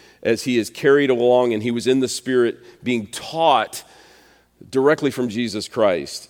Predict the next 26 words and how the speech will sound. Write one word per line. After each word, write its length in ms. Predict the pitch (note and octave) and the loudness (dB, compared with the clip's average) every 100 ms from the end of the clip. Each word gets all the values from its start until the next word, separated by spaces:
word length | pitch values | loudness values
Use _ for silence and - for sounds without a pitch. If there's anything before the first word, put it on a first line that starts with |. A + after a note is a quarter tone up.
| - | -4
And 480 | A#2 A2+ A2+ G#2+ - | 0 2 0 -4 -8
we 220 | G#2 A#2 | -4 -2
usually 440 | A2+ D#3+ B2+ B2 | -2 -2 0 0
go 180 | A2 C3 | 2 0
to 100 | A#2+ | 0
this 180 | A2+ B2+ | -2 -4
passage 520 | - A2+ - G2+ - | 2 2 0 -8 -8
to 120 | - | -4
understand 540 | A2 A2 G2+ A#2 A#2 G#2+ | -2 -2 -4 -2 -2 -2
that. 140 | F2 | -4
There 160 | A2 A#2 | -2 -2
is 100 | A2 | -2
a 60 | |
large 460 | G#2+ G#2 A#2 A2 F#2+ | -2 -2 -2 -4 -2
gap 400 | A2+ C#3+ G#2 - - - _ | 0 0 -2 -6 -20 -20 _
in 180 | - A2 | -8 -8
Paul's 600 | - A#2 B2 B2 A#2 - | -2 2 4 4 2 -2
ministry 520 | A#2 C#3 C#3+ - A#2+ | 0 2 2 0 -4
before 360 | G2+ G#2 C3 C#3 | -4 -2 -2 0
he 120 | B2+ | -2
really 300 | A#2 C#3+ D3+ | 0 0 0
starts 640 | - - - D3 C#3+ - | -4 -10 -4 -2 -2 -2
in 140 | A#2+ A#2 | -4 -2
his 180 | A2+ G2+ | -4 -4
missionary 440 | A#2+ B2 A#2+ A2 | -6 -2 -2 -2
journeys, 520 | G#2+ B2+ B2+ A2 - | -2 -2 0 -2 -6